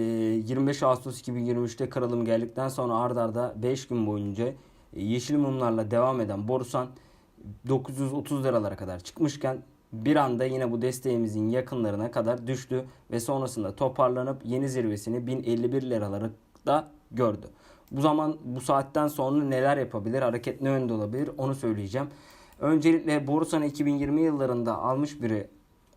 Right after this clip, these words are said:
varsa aranızda izleyenlerden bana göre bence satış için çok güzel bir noktada. Ben ömürlük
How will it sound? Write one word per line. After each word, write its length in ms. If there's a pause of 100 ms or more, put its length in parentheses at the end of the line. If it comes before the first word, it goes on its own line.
(220)
varsa 580 (120)
aranızda 520
izleyenlerden 800 (280)
bana 320
göre 300 (120)
bence 360
satış 380
için 200
çok 220
güzel 340
bir 240
noktada. 460 (760)
Ben 300
ömürlük 720